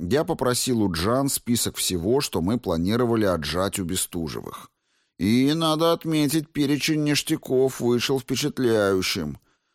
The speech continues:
Тут вам и недвижимость в разных частях города, и весьма интересные семейные предприятия, и солидные банковские вклады, и ценные бумаги,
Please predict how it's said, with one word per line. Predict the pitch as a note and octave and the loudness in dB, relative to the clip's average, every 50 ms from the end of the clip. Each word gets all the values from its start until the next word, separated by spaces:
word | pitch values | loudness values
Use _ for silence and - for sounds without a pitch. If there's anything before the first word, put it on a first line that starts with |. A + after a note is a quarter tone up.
| _ _ _ | _ _ _
Тут | _ - D3 D#3+ E3+ D3+ | _ 0 2 2 2 2
вам | C3+ C3+ C#3+ C#3 C3+ C3 | 2 0 2 2 2 2
и | B2 | 2
недвижимость | A#2+ B2+ A#2+ G#2+ G2+ A2 C#3 D3+ C#3+ B2 B2+ B2+ C3 B2 - - | 4 2 2 2 0 2 2 2 2 2 2 2 0 0 -2 -4
в | F#2+ | -2
разных | F#2+ A2 B2+ C#3 C3 A#2+ B2+ A#2 - | 0 2 2 2 2 0 -2 -4 -4
частях | - A2+ G#2+ - - A#2+ A#2 A#2 A2 F#2+ | -6 -6 -6 -2 0 0 2 2 0 -2
города, | F#2 F#2 G#2+ B2+ C3+ C3 A#2+ G2 D#2+ D2 A1+ - - _ _ _ _ _ _ - | -2 -2 0 2 4 4 2 2 0 -4 -8 -10 -12 _ _ _ _ _ _ -2
и | - G2 A#2+ C#3 D3 | 0 2 2 2 2
весьма | D3 D#3+ D3 - D3 C#3 C3+ C3 C3 | 2 2 0 0 0 2 2 2 2
интересные | C3+ B2+ - C#3+ B2+ B2 C3 C#3 C3 - C3+ B2+ C3 | 0 0 0 0 2 2 2 2 0 0 0 0 0
семейные | B2 - - A#2+ A2 G2+ A2 B2+ C3 B2 A#2+ B2 A#2+ | 0 0 2 2 2 2 2 2 2 2 2 2 0
предприятия, | - G#2 A2 G#2 - G#2+ G#2 G#2 G2 G#2 A2 G#2+ F#2+ - - C#2 A1+ G1+ G1+ - _ _ _ _ _ _ - | 0 -2 -4 -4 -2 -2 -2 0 2 2 2 2 0 -2 -4 -6 -6 -10 -12 -16 _ _ _ _ _ _ -10
и | - E2+ | -6 -4
солидные | - - G2+ G2+ A2+ B2+ C#3+ C3 B2+ C3 C3 B2 | -2 0 2 2 2 2 2 2 2 2 2 2
банковские | G2+ F2 G#2+ A#2+ B2+ B2+ - C3 A2+ - - A#2+ A#2+ A2+ | 2 2 0 0 0 0 -2 -2 -4 -4 -2 0 0 -2
вклады, | G2+ - - - F2 G2+ A2+ B2+ A#2 G#2 D#2 D2+ A#1 - - | -2 -4 -6 -2 0 2 4 4 2 2 0 -4 -8 -8 -12
и | - - D#2+ | -10 -8 -6
ценные | - - G2 A2 A2+ A#2 B2 B2 B2 | -4 -2 0 2 2 2 2 2 2
бумаги, | A#2 A#2+ C3 C3+ C#3 C#3+ C#3+ C3+ A#2+ F#2 E2 C2+ - | 2 2 2 2 2 2 2 2 0 0 -4 -6 -8